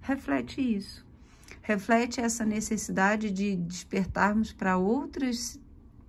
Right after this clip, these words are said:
realidades, para além da nossa, e descobrirmos quem somos de verdade. E esse, a tiragem de hoje vai falar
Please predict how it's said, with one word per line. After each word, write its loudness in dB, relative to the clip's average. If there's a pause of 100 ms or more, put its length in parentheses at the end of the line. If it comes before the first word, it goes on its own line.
(240)
realidades, 4 (340)
para 6
além 2
da 0
nossa, 0 (640)
e 0
descobrirmos 2
quem -2
somos 0
de -4
verdade. -4 (720)
E 4
esse, 0
a 4
tiragem 2
de 4
hoje 2
vai 4
falar 0